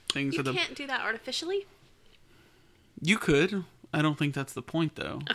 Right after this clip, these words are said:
Speaker 2: Oh. <laughs> Listen, I don't know this E D C life, okay?
Speaker 1: You don't. You're learning it.
Speaker 2: <clears throat>
Speaker 1: Um, anyways, so knife is usually packages, tape. That's, it's as exciting as it gets. When it comes to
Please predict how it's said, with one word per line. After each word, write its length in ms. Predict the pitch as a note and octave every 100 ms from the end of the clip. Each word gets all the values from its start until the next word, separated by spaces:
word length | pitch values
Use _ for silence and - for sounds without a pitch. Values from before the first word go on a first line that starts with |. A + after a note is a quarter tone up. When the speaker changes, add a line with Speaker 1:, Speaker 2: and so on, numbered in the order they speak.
| -
Speaker 2:
Oh. 100 | C#4 - - - - - - - - - - - - - - - - - - - -
<laughs> 80 | F3 - - - - - - - -
Listen, 320 | A#3+ A3+ A3 -
I 120 | C4+
don't 200 | B3+ A#3
know 140 | G#3+
this 320 | G#3+ G#3 - -
E 140 | G#3+
D 160 | G3+ G#3
C 280 | - A3 G#3+
life, 240 | F#3+ -
okay? 380 | - G#3 - E4+ G#4+
Speaker 1:
You 200 | D3 D3+
don't. 300 | C#3 F#2+ D#2+ -
You're 180 | - D#3
learning 380 | F#3 G#3+ F3+ -
it. 220 | - D4+ -
Speaker 2:
<clears throat> 120 | C4+
Speaker 1:
Um, 680 | D#4 D3 D3+ D3+ D3+ D3+ - - - - -
anyways, 600 | - - G3+ F#3 D3 C#3
so 300 | - C#3+ C3+ -
knife 440 | D#3+ D#3+ E3+ D#3
is 160 | D3+ C3+
usually 360 | C#3+ C3+ C3+ B2+ - -
packages, 560 | B2+ B2 B2+ B2+ B2
tape. 460 | - - B2+ B2 -
That's, 340 | C3+ B2 - -
it's 280 | B2 - -
as 180 | - -
exciting 540 | - - A#2+ A#2+ -
as 120 | B2
it 100 | -
gets. 320 | - - - - - - - - - _ _
When 160 | D3+
it 100 | D3
comes 420 | - D#3 D3 C#3+ -
to 840 | - D3+ C#3 C#3 C#3 C3+ C3+